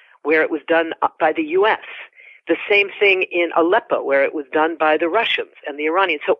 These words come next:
all sides in Syria are creating enormous, enormous,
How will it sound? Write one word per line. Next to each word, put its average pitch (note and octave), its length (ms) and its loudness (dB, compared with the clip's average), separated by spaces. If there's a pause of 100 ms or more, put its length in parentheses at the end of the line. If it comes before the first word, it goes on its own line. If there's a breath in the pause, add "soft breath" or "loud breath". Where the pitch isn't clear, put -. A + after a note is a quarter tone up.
all C4+ 220 2 (100)
sides G#2+ 300 -2 (520 soft breath)
in E3 320 -2 (200)
Syria D#3 460 2
are D3+ 180 2
creating D#3 640 0
enormous, F3+ 680 -2 (1600 soft breath)
enormous, G#3 540 2